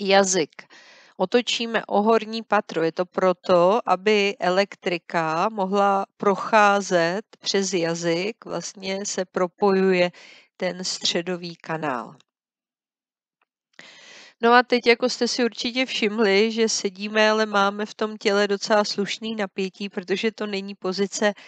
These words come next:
mm, přirozená nám, jo? Takže teďka v tuhle chvíli povolte, uvolněte zbytkové napětí, tak aby se ale ta pozice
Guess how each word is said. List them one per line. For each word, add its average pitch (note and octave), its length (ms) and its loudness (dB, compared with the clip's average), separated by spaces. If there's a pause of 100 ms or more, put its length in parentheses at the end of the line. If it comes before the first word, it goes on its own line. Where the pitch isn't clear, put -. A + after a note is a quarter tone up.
(320)
mm, F3+ 320 -14
přirozená D#3 760 -2
nám, C#3+ 320 -10
jo? D#3 360 -6
Takže G#3 360 -2
teďka A3 460 0
v - 60 -20
tuhle G#3+ 300 0
chvíli G3+ 460 -2
povolte, F#3 760 -4
uvolněte G#3+ 1080 -2
zbytkové G3 720 -2
napětí, F3+ 680 -6
tak - 260 -10
aby G3 180 -4
se G3+ 220 -4
ale G3+ 240 0
ta A3+ 140 -4 (120)
pozice G3+ 680 -2